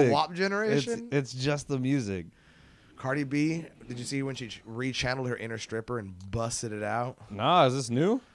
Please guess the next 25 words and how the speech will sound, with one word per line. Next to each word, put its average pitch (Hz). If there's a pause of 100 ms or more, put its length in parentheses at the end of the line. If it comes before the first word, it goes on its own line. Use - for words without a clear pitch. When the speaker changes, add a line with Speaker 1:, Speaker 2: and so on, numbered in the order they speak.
(220)
Speaker 1:
I 95
mean, 110
it's -
always 117
new, 95
dude. 120 (120)
Speaker 2:
No, 95
Speaker 1:
Dude, 233
Speaker 2:
true. 196
Speaker 1:
okay, 185
so 175 (240)
I 139
have 180
some 147
tops, 151
but 113
we're 147
gonna 170
jump 139
into 131
the 110
most 113
controversial 120
of 92
topics. 101